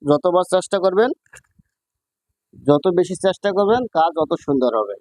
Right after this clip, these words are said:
ইনশাল্লাহ। এখান থেকে দেখতে হবে মোড়াটা ঠিক আছে কিনা, সাত ইঞ্চি আছে কিনা, এটা আমাদেরকে আগে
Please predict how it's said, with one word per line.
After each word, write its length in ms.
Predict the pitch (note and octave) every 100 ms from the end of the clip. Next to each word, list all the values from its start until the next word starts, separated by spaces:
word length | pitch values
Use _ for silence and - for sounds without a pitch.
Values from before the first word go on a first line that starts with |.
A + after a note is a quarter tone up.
| -
ইনশাল্লাহ। 440 | - A2+ G#2 G2+ -
এখান 200 | A#2+ D#3
থেকে 160 | D3+ D#3+
দেখতে 240 | D#3 -
হবে 140 | D#3+ F3
মোড়াটা 340 | D#3+ C#3+ D3 D3
ঠিক 140 | D3+ D3
আছে 240 | - C3 B2+
কিনা, 200 | C3+ C#3+ G#3 - _ _ _ _
সাত 140 | B2+ C3
ইঞ্চি 200 | D3+ D3+
আছে 240 | C#3+ C#3
কিনা, 260 | D3 D#3 F#3 G3+
এটা 220 | C3+ D#3 D#4+ _ _ _ _ _
আমাদেরকে 500 | A#2+ C3 C3 C#3 - G3 F#3
আগে 220 | B2 C#3